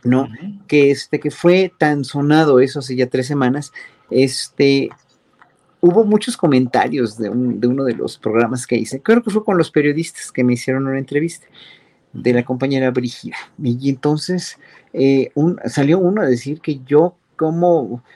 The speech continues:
Speaker 1: o sea, que, que, que incongruente que yo parezco criminal o Mara Salvatrucha, incluso en este programa también, en el, en el, en la mesa del más allá habido, ¿no?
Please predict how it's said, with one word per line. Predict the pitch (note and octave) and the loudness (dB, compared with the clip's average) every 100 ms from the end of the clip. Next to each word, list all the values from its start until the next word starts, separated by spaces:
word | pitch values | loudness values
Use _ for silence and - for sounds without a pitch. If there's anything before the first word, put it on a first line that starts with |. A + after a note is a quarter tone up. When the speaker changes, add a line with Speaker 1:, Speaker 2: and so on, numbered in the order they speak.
| _ | _
Speaker 1:
o | - | 0
sea, | E3 | 0
que, | E3+ F3+ | 2 0
que, | - | -2
que | D#3 - | -2 2
incongruente | G#3 A3+ A3 F#3+ F#3 G3 | 2 4 2 4 2 2
que | - D3+ | -2 0
yo | D#3+ F3 | 2 4
parezco | F3+ E3+ E3+ - F#3+ F3 C#3+ B2+ | 4 4 0 0 4 4 4 0
criminal | D3+ D#3+ D#3 D#3 D3 E3+ | 0 0 0 2 4 4
o | D#3+ | 4
Mara | D3+ | 2
Salvatrucha, | D#3+ D#3+ C3+ C3 F3 A3+ | 0 0 0 0 2 2
incluso | G#3 C4 | 2 2
en | D#4 | 2
este | B3+ A3+ | 2 0
programa | F3 E3 G3+ F3+ | 2 4 2 0
también, | C#3+ D3 E3 | -8 -10 -10
en | D3 B2+ A#2+ | -10 -12 -14
el, | A2+ A2+ E2+ | -14 -18 -18
en | G#2+ A#2+ | -16 -16
el, | G#2+ E2 D2+ G#2 - - - | -16 -20 -20 -20 -20 -20 -6
en | C#3 | -2
la | C#3+ | 2
mesa | E3 E3+ G3+ | 2 2 2
del | D#3 | 0
más | C#3+ | 0
allá | D3+ C#3+ | 0 2
habido, | C#3 D#3 D3 | 2 0 0
¿no? | A2+ C#3+ | 0 -4